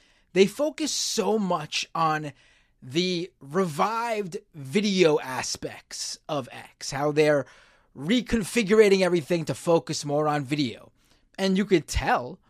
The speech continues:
based on, you know, whenever Elon Musk gets involved personally, what is he doing? He's live streaming Diablo to test out X's live streaming functionalities. Or when we, like we mentioned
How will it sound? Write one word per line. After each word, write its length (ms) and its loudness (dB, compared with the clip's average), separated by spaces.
based 420 0
on, 220 4
you 60 -2
know, 80 -2
whenever 480 -2
Elon 300 2
Musk 280 2
gets 180 4
involved 340 8
personally, 480 4
what 160 2
is 60 -4
he 80 -2
doing? 320 4
He's 320 -6
live 440 -2
streaming 580 -6
Diablo 960 6
to 240 0
test 420 0
out 340 2
X's 640 0
live 400 -2
streaming 500 -4
functionalities. 1120 -6
Or 400 6
when 280 -2
we, 240 -8
like 180 -8
we 100 -2
mentioned 460 -4